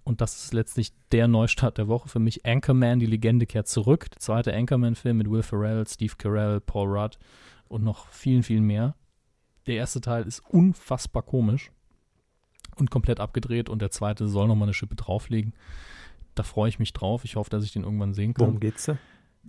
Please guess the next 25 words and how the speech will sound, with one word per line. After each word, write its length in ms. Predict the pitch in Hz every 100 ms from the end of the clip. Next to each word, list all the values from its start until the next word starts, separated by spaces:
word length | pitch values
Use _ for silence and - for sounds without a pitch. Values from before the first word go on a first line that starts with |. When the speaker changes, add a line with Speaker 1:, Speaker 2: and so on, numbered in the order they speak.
| - _ _ _
Speaker 1:
Äh, 300 | - 123 120 - _ _
im 140 | 151
ersten 380 | 123 147 175 -
Teil 220 | 180 151
ging's 200 | 147 156
eben 160 | - 135
wirklich 180 | 143 -
um 100 | 123 -
einen 340 | 123 143 139
Anchorman, 560 | 117 147 151 139 143 151
ich 80 |
glaube 180 | - 123
in 100 | 120
den 40 | 110
siebziger 520 | 147 - - 147 123
Jahren, 380 | 117 117 175 202 - _ _ _ - - - -
der 300 | 123 120 117 - -
alle 500 | 120 131 127 120 117
Klischees 480 | - 120 123 123
erfüllt, 420 | 117 - 120 117 -
komplett 320 | 113 - 120
sexistisch 600 | 117 - 120 - 120 -
ist 360 | 104 110 - -
und, 420 | 101 104 104 -
ähm, 440 | 92 98 98 101